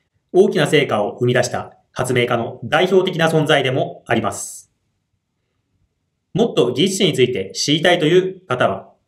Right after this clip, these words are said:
チャンネル登録、高評価、コメントをお願いします。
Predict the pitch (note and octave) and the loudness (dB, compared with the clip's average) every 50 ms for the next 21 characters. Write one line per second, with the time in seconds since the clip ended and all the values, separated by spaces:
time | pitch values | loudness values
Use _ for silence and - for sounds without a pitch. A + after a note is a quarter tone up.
0 | _ - - F#3 G3 G3+ G3 G3 G3 G3 D#3+ - - - - - - _ _ _ | _ 0 0 2 2 4 2 4 4 2 2 0 -2 -6 -12 -18 -20 _ _ _
1 | _ - C#3+ B2+ D3 B2+ - - - - - - _ _ _ C#3 C3 C3+ C3+ B2+ | _ 0 2 2 2 2 0 -2 -8 -10 -14 -20 _ _ _ -2 0 0 0 2
2 | C#3 D3+ F#3+ F#3+ F#3+ - C3+ B2 A#2+ A2 G#2 G#2+ A2 G#2 G2 - - - - _ | 2 2 2 2 0 -2 -2 -2 0 0 -2 -2 -4 -8 -10 -12 -16 -20 -20 _